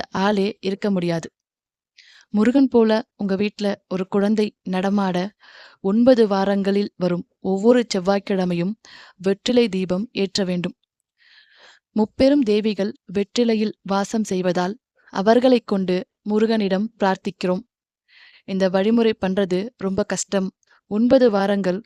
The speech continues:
கடைப்பிடிக்க முடியாதுன்னு யோசிக்காதீங்க. இந்த வழிமுறை ரொம்ப எளிமையான வழிமுறை. ஆறு வெற்றிலை உங்க கையில இருந்தா போதும். இந்த வழிமுறைக்கு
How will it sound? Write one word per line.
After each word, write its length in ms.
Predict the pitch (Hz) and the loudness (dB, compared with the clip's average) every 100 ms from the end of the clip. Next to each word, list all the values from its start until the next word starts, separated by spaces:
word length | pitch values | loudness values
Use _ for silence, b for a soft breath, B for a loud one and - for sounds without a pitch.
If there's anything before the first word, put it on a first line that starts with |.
| _ | _
கடைப்பிடிக்க 540 | 208 233 254 220 220 | -2 0 0 -2 -2
முடியாதுன்னு 720 | 196 190 190 190 190 185 202 b b b b b b - | -2 0 -2 0 0 -2 -4 b b b b b b -2
யோசிக்காதீங்க. 640 | 208 202 202 190 180 180 - _ _ _ _ | 0 0 -2 -2 -2 -6 -10 _ _ _ _
இந்த 200 | 208 196 | -4 0
வழிமுறை 600 | 190 214 233 208 196 - _ | 2 2 4 2 0 -4 _
ரொம்ப 280 | 196 208 220 | -6 -2 -2
எளிமையான 800 | 175 185 208 226 226 214 202 233 | -2 -2 0 0 2 0 0 0
வழிமுறை. 440 | 185 190 180 - _ _ _ _ _ _ _ _ _ _ B B B B | -2 -2 -2 -6 _ _ _ _ _ _ _ _ _ _ B B B B
ஆறு 360 | - 208 220 226 | 0 2 4 2
வெற்றிலை 520 | 208 - 233 214 240 | 0 -2 -2 0 -2
உங்க 160 | 220 196 202 | -4 -4 0
கையில 260 | 196 214 | 0 2
இருந்தா 220 | 196 196 | 0 0
போதும். 340 | 202 185 180 - _ _ _ _ _ _ _ _ _ | -2 -2 -4 -6 _ _ _ _ _ _ _ _ _
இந்த 260 | - 196 190 | -6 -2 0
வழிமுறைக்கு 680 | 190 202 208 202 - 190 | 2 2 2 0 -2 -8